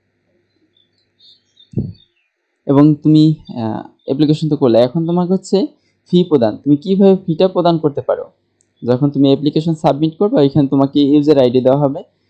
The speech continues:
ওইখান থেকে টেলিটক প্রিপেড পেইডের মাধ্যমে, অর্থাৎ টেলিটক থেকে এসএমএস এর মাধ্যমে তোমাকে এই টাকা পেমেন্ট করতে হবে। যারা এক নাম্বার, আহ,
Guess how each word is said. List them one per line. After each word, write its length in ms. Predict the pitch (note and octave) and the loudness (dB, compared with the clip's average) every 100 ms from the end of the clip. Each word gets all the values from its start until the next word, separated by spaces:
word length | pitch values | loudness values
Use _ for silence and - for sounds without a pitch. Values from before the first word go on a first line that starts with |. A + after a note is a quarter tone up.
| _ _ _ - | _ _ _ -4
ওইখান 360 | D3 D#3+ G#3+ G#3+ | -2 0 0 0
থেকে 480 | A3+ G3 C#3 - - _ _ _ _ _ | -2 -2 -4 -4 -10 _ _ _ _ _
টেলিটক 540 | E3+ F#3+ G3 F3+ E3+ - _ _ | 0 2 4 4 2 -2 _ _
প্রিপেড 360 | F#3 F#3 F#3+ F#3 - | -6 2 2 2 0
পেইডের 340 | E3+ E3+ E3 | 2 4 4
মাধ্যমে, 340 | C#3 A#2+ A2 A#2 | 2 2 -2 -4
অর্থাৎ 240 | A#2+ C#3+ - | -2 -4 -4
টেলিটক 400 | D3+ D#3+ F3+ F#3+ F#3 - | -2 0 2 0 -2 -6
থেকে 240 | F#3+ B2+ | -2 0
এসএমএস 340 | C3+ E3 D#3 E3 | 0 -2 -4 -2
এর 60 | |
মাধ্যমে 340 | D#3 D3 E3 D3+ | -2 0 -2 -4
তোমাকে 440 | D3+ D3+ E3+ - _ _ _ | -4 -6 -6 -14 _ _ _
এই 100 | C3 | -2
টাকা 220 | C#3+ C#3+ | 0 0
পেমেন্ট 320 | D3 D3+ C#3 | 2 2 2
করতে 260 | B2+ A2+ - | 2 -4 -4
হবে। 300 | A#2+ G2+ - _ _ _ _ _ _ _ C3 | -6 -6 -10 _ _ _ _ _ _ _ 2
যারা 480 | D3+ D3+ E3 D3 D#3 _ _ _ _ - | 4 4 2 0 -10 _ _ _ _ -4
এক 160 | E3 E3+ | -2 0
নাম্বার, 560 | G3 G3+ G3+ G3+ G3+ G3+ _ _ _ _ _ _ _ _ - | 0 2 4 6 4 2 _ _ _ _ _ _ _ _ -12
আহ, 100 | F2+ | -12